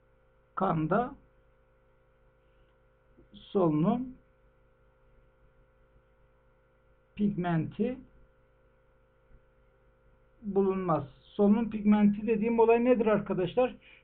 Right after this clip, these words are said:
Hemoglobindir, hemosiyanindir, klorokuranindir, hemoeritin gibi maddeleri arkadaşlar bunu da gö-, görmezsiniz.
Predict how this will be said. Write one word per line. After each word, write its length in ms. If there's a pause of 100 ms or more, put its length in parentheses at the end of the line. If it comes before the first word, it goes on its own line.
(100)
Hemoglobindir, 840
hemosiyanindir, 1160
klorokuranindir, 1040
hemoeritin 840
gibi 160
maddeleri 640
arkadaşlar 600
bunu 180
da 60
gö-, 480
görmezsiniz. 720